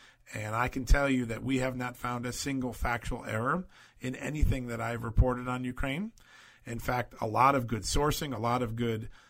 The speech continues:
double and triple sourcing. And more importantly, I had all the caveats, like those I just read you from my story. I warned readers, Ukraine's that, uh, corruption issues.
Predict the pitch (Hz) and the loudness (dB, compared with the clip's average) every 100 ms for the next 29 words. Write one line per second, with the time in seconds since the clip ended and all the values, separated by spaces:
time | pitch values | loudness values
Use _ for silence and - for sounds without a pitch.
0 | _ _ - 101 113 117 131 127 107 - | _ _ -12 -8 -2 4 6 6 2 2
1 | 165 160 - 147 143 151 143 123 - _ | 4 4 2 2 0 -2 -8 -10 -16 _
2 | - - 131 139 190 196 - 170 170 170 | -18 -8 -4 0 2 0 2 0 0 0
3 | 170 185 - _ _ - 156 147 170 151 | -2 -2 -8 _ _ -10 -4 0 0 2
4 | 151 185 175 - 165 170 135 104 - 127 | 6 6 6 8 8 8 4 -2 0 0
5 | - 143 135 127 139 139 123 131 135 165 | 2 2 2 2 0 0 2 2 2 -4
6 | - 123 120 - 127 147 175 - - - | -6 -6 -6 -6 -2 0 -2 -6 -20 -12
7 | - 143 165 156 170 196 190 147 131 110 | 0 2 2 4 6 6 4 2 0 -2
8 | 110 123 143 135 127 123 - 135 127 - | -4 0 0 0 0 -2 -2 -2 4 6
9 | 139 - 113 107 - - | 6 4 2 -4 -6 -10